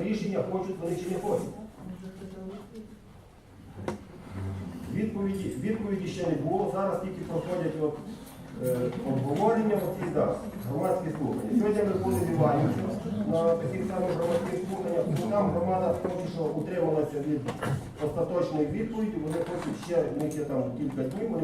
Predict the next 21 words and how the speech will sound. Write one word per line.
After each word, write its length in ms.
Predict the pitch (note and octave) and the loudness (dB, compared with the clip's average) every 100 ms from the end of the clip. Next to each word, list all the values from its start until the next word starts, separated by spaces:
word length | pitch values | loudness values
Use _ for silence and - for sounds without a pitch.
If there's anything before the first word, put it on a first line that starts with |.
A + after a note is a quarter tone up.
| D#3 | 0
хочуть 200 | E3 - | -4 -4
ще 100 | D#3+ | -4
це 220 | D#3 D#3 | -2 -2
додатково 480 | D3 D3 - E3+ C3+ | -2 -2 0 2 2
вивчити 500 | C3 G#3 - - - - | 2 0 0 -4 -6 -4
і 80 | D#3 | -2
опитати 500 | D3+ - F3+ F3+ F3+ C3 | -2 -2 -2 -2 0 0
більш 380 | D3+ D#3 - - - - - - - - | -2 -2 -4 -10 -14 -12 -12 -12 -16 -6
так, 280 | - - - - C3 C#3 | 0 0 -2 -8 -6 -2
досконало 680 | D3 E3+ E3+ - G#2+ G#2 - - - - - - | 0 4 6 6 4 2 -2 -6 -10 -12 -12 -10
свою 280 | C#3 C3 B2 | -4 0 0
громаду. 380 | B2 B2+ B2 - - - - - - - - - - - - - - - - - F#2+ - - - - | 2 2 2 0 -6 -14 -16 -16 -16 -16 -16 -16 -18 -16 -16 -14 -10 -8 -6 -8 -10 -14 -16 -16 -8
Е, 40 | A#2+ A#2 - - | -4 -4 -4 -2
по 100 | F#3+ | 2
Мошанцю, 800 | G3+ G3 F#3+ - A#3+ A#3+ A3+ - - - - - - - - - - - - - | 2 2 0 0 0 2 2 0 -6 -14 -18 -18 -16 -16 -14 -16 -16 -16 -16 -6
Антон 280 | C3 B2+ D3+ | -4 2 2
Іванович, 320 | B2+ A#2 A2+ A2+ G2 - - - - - | 4 4 2 0 -4 -10 -14 -14 -16 -6
вчора 200 | F3 B3 | 2 2
так 280 | - E3 G3 | 4 2 0
відбулися 440 | F3 D#3+ D3+ - | -4 0 2 2
громадські, 400 | C3 C#3 C#3+ - | 2 2 0 0